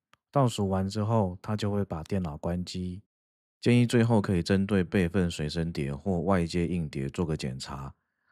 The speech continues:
看看是不是备份档案有成功建立。以我的为例子，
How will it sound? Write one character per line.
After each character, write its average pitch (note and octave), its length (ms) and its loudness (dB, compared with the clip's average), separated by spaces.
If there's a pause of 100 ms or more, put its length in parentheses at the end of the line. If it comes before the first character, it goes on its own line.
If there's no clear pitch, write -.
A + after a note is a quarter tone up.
(220)
看 A#2 140 0
看 A2+ 160 4
是 A2+ 100 -2
不 G2+ 120 -2
是 G#2 160 -2
备 G2 180 4
份 F#2 240 2
档 D2+ 220 -4
案 E2+ 180 0
有 C#2+ 160 -4
成 D2 220 -10
功 E2+ 200 -2
建 E2 280 0
立。 D#2 260 -2 (600)
以 G2 160 -4
我 G#2 160 4
的 F2 100 4
为 F2 180 2
例 F#2+ 200 0
子， D#2 280 -8